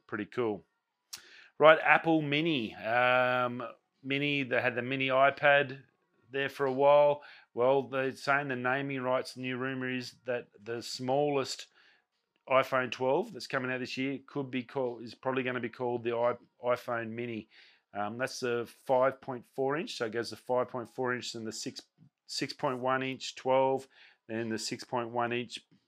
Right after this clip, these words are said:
twelve Pro, then the six point seven inch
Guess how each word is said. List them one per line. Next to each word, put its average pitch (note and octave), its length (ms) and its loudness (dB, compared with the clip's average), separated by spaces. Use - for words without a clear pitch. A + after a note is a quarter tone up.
twelve A#2+ 460 -2
Pro, C3+ 420 4
then A2 160 -4
the A2+ 280 -2
six - 320 -6
point A#2 280 -8
seven A#2 460 -2
inch A#2 280 -8